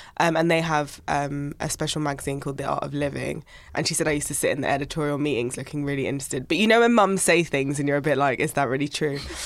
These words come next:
<laughs> Um, but I think from a, from a young age, I have maybe had that, like, I don't know,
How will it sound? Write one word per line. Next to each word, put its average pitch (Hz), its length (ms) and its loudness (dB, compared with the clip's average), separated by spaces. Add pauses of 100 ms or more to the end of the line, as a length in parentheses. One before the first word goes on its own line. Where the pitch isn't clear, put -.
(240)
<laughs> 320 100 6 (380)
Um, 185 340 6 (440)
but 220 80 6
I 262 80 6
think 320 280 -2
from 277 220 4
a, 240 120 2
from 233 200 0
a 233 40 4
young 208 220 4
age, 196 220 4
I 170 120 2
have 165 360 0
maybe 160 540 2
had 156 280 0
that, 151 220 2
like, 143 400 -2 (420)
I 175 60 0
don't 165 140 2
know, 147 280 2